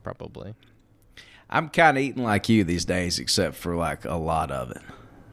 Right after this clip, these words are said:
Speaker 2: So I'm
Speaker 1: Hmm.
Speaker 2: trying to, if you notice in the corner, I'm trying to get jacked.
Speaker 1: Yeah.
Speaker 2: We got a challenge, me and
Speaker 1: Hmm.
Speaker 2: some of the guys, who can lose the most body fat, get the most jack. 'Cause I've never seen my body at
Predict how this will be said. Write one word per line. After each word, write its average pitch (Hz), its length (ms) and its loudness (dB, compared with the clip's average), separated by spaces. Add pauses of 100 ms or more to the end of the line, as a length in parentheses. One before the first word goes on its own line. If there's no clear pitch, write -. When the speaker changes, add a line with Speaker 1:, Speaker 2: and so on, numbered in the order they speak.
(300)
Speaker 2:
So 95 120 -4
I'm 80 60 -6
Speaker 1:
Hmm. - 20 -10
Speaker 2:
trying 95 260 0
to, 71 180 -10
if 85 140 -12
you 101 140 -4
notice 98 400 -2
in 71 80 -6
the 73 80 -6
corner, 87 480 2 (720)
I'm - 100 -8
trying 92 280 4
to 87 40 0
get 85 160 -4
jacked. 98 540 0 (200)
Speaker 1:
Yeah. 117 440 -4 (500)
Speaker 2:
We 110 160 6
got 107 200 8
a - 60 -4
challenge, - 680 4 (180)
me 92 160 0
and 87 140 2
Speaker 1:
Hmm. - 40 -2
Speaker 2:
some 87 180 -2
of 57 60 -6
the 58 80 -10
guys, 67 560 -2 (100)
who 107 160 6
can 92 200 0
lose 98 200 2
the 92 60 0
most 87 280 0
body 90 240 4
fat, 76 320 -2
get - 140 -2
the 62 60 -4
most 73 260 -2
jack. 85 240 2
'Cause - 160 2 (400)
I've 180 160 6
never 185 180 2
seen 156 320 4
my 107 140 4
body 104 400 0
at 87 100 -4